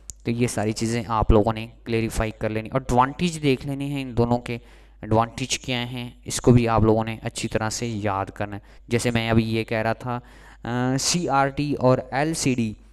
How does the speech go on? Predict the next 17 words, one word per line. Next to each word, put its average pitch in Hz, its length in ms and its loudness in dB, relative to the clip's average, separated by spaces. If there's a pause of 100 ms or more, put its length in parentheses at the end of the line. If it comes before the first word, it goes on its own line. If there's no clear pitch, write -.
(180)
इनके 135 400 0
दरमियान 117 600 -4
जो 117 120 10
फ़र्क 139 380 2
क्या 113 200 2
है 117 180 -4
वो 113 220 6
देखना 107 380 -6
है। 101 300 -6 (540)
It 143 80 -6
is 143 160 0 (100)
less 135 440 4
expensive 156 600 2
than, 127 360 0
अ, 120 140 -6 (720)
एलसीडी, 160 500 -2 (640)
इससे 131 300 -4